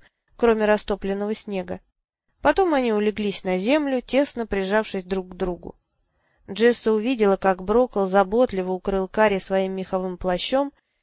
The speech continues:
и через мгновение крепко уснула. Когда Джесса открыла глаза, было еще темно.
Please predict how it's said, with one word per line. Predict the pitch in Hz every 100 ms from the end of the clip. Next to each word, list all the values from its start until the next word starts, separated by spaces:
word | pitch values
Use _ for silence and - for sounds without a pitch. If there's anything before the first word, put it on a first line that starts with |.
| _ _
и | 330 370
через | - 240 208
мгновение | 185 185 180 180 196 285 254 214
крепко | - 180 180 -
уснула. | 185 185 - 170 165 160 _ _ _ _ _ _ _ _ _ _ -
Когда | 202 196 208
Джесса | 196 208 -
открыла | 196 - 208 202
глаза, | 185 202 196 247
было | 208 202
еще | 202 - 208
темно. | - 214 180 160